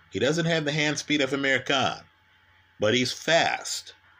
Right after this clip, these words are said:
right? I believe at bigger weights, against a guy like Jermall Charlo, he would have the hand speed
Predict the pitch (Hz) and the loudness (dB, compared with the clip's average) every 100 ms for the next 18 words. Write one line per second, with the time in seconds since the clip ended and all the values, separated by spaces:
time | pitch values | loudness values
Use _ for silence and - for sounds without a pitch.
0 | - _ _ - 85 113 110 110 104 123 | -20 _ _ -8 -2 0 0 -2 0 0
1 | 165 175 160 135 120 104 143 147 151 131 | 0 0 -4 -4 -4 -2 -2 0 0 2
2 | 151 127 - - - - 127 - 131 139 | 2 2 0 -8 -6 -2 -2 -2 0 2
3 | 139 135 131 131 131 - _ _ _ _ | 4 4 2 2 -2 -12 _ _ _ _
4 | - 135 127 139 135 - 160 156 117 - | -4 0 2 2 2 0 2 4 2 0
5 | - _ _ _ _ _ _ _ - 131 | -8 _ _ _ _ _ _ _ -4 -2
6 | 147 143 139 135 131 139 - 156 160 139 | 0 0 2 0 0 -4 -2 0 0 -2
7 | - 120 104 | -4 -2 -2